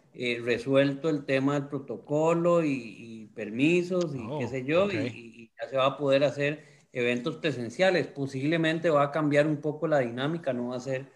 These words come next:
Speaker 1: eh, como el evento tradicional que uno conoce,
Speaker 2: Ujú.
Speaker 1: pues ya se pudo ver este fin de semana que pasó, que hicieron,
Speaker 2: Sí.
Speaker 1: eh, Copa Maratón, que, que fue
Speaker 2: Ajá.
Speaker 1: una dinámica un poco distinta, pero bueno,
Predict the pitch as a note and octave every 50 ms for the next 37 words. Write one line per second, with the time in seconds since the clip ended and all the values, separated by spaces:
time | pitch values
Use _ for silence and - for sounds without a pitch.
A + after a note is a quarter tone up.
0 | _ _ _ _ _ _ - A#2+ A#2 A2 G#2+ G#2+ - A#2+ B2 A#2+ A#2 A#2 A2+ A2+
1 | A2+ A2 - - - A#2+ A#2 A#2 A#2 A2+ A#2 A#2 - - - C#3 C#3+ C3+ B2+ A#2
2 | - - A#2+ A#2 A#2 A#2+ C3 C3+ C#3 C#3+ C#3+ C#3+ - _ _ _ _ - B2+ A#2
3 | A#2+ B2 C3 C#3 C#3 C#3 C#3+ C3+ C#3 D#3 E3 E3 E3 F#3 F#3+ F#3 F#3 - _ _
4 | _ _ - C3+ A#2+ G#2 C3 B2 A#2 B2 A#2 A#2+ C#3+ C#3 - - C#3+ D3 C#3+ C#3+
5 | C#3+ C#3+ D3 C#3+ C#3+ - D3 C3+ C#3 C#3 C#3+ D3 C3+ C#3 B2+ A#2+ B2+ C3 C#3 C#3+
6 | C#3 C#3+ C#3+ - - A#2 A2 - B2+ C3 C#3 C#3+ C#3 C3+ - A#2+ A2+ G#2+ - -
7 | A#2+ B2 C3+ C#3 C3+ B2+ A#2 A2 G#2+ G#2+ _ _ _ _ _ _ _ - - A2+
8 | B2+ - A2 G#2+ G2+ G2 - - A2 - B2+ B2 B2 C3 C#3 D3 D3+ D#3+ D#3+ -
9 | F#3 F3 F3 - A#2+ A2+ G#2+ _ - A#2 A#2+ B2+ A#2+ - B2 B2 B2 B2 B2+ C3+
10 | C3+ C3+ C#3+ C3+ B2+ A#2+ B2 B2 C3+ C#3+ C#3 C#3 D3 C#3 C#3 C3+ C#3+ C#3 C#3 D3+
11 | D3 C#3 C3+ - - - F#3+ G3 G3+ G3+ G#3 F3+ - C3 B2+ B2+ D3 D#3+ D#3 C#3
12 | G#2